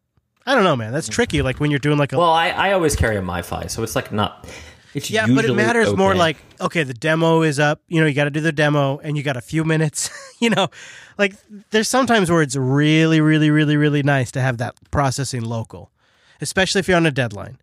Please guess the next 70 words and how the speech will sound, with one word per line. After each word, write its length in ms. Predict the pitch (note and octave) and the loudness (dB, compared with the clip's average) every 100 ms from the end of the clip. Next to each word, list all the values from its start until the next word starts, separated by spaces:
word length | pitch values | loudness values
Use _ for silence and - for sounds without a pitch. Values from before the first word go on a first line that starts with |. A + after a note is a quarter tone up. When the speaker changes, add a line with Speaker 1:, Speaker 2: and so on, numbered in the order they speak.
| _ | _
Speaker 1:
if 120 | D3 | -4
you're 120 | C3+ C#3+ | 0 0
about 380 | A#2 C#3 D3 | 2 0 0
to 80 | D#3 | -2
give 200 | C3+ D3 | -2 -2
a 60 | C3 | -2
demo. 380 | A#2+ G2+ - - _ _ _ | -6 -12 -16 -20 _ _ _
That's 240 | - E3+ - | -2 -2 0
where 80 | D#3+ | 0
having 260 | D#3+ D#3 | 2 2
the 100 | D3 | 0
local 220 | C#3+ D3 | 0 2
Speaker 2:
Well, 160 | D3+ D3+ D3 C#3 | 2 2 2 2
Speaker 1:
processing 260 | - C#3 B2+ | -2 -6 -4
really 220 | C#3 A#2+ | -2 -2
matters. 420 | A2+ G2+ - - - - - | -6 -8 -14 -18 -18 -20 -10
Speaker 2:
I 60 | C#3+ | -2
mean, 180 | C#3+ C#3+ | -2 0
like, 180 | C#3 C#3 | -4 0
once 240 | D#3+ F#3+ | -2 -2
or 40 | |
twice 340 | G3 C#3+ B2+ - | -4 -2 -2 0
a 60 | |
year, 160 | G2+ F#2+ | -2 0
I 60 | F#2+ | 0
get 80 | F#2+ | 0
into 120 | G2 | 2
these 160 | F#2+ | 2
situations 600 | - F#2 F#2+ E2+ - E2+ | 0 0 2 0 -2 -2
where 80 | F2 | -2
I'm 80 | F2 | 0
doing 240 | G2+ G#2 | 0 2
a 40 | G2 | 2
demo, 400 | F2 F2 E2+ E2+ | 2 0 0 -2
and 160 | F#2 | 0
I, 280 | F2 E2+ D#2+ - | 0 0 -2 -2
like, 180 | F#2 F#2 | -2 0
there's 140 | G2 | 0
an 80 | G2 | 0
error, 440 | E2 D#2 C2 D2+ - - | -2 -2 -4 -6 -8 -4
and 100 | E2+ | -2
I 80 | |
notice 500 | E2 F2+ G2 G#2 G#2+ | -2 -4 0 2 2
Speaker 1:
Yeah. 120 | C3+ G#2+ | 0 -2
Speaker 2:
it, 100 | - | 0
you 140 | G2 | -2
know, 140 | F#2 F2 | 0 -2
the 120 | - | -2
night 280 | G2 - - | 0 0 0
before 180 | - | 0
the 80 | G#2+ | 0
demo, 380 | F#2+ F#2+ G2 F#2+ | 0 0 2 0
and 100 | F2 | -2
I 60 | E2 | -4
wanna 220 | F#2 F#2+ | -2 -4
fix 180 | - A2 | -2 -2
Speaker 1:
But 100 | G3 | -2
Speaker 2:
it, 100 | - | -2
recompile 260 | G2 G3+ G3 | -4 -2 -2
Speaker 1:
the 120 | F#3+ | 0
night 120 | G3+ - | 0 -2
Speaker 2:
the 60 | |
whole 100 | F3 | -4
Speaker 1:
before, 220 | F3 D4 F3+ | 0 2 2
Speaker 2:
thing. 80 | |
Speaker 1:
you 60 | D3+ | -2
could 120 | D#3 | -4
do 100 | C#3 | -2
remote 260 | D3 C#3 C3+ | -2 0 -2
desktop. 460 | F#3 G#3+ - E2+ | -2 -2 -6 -12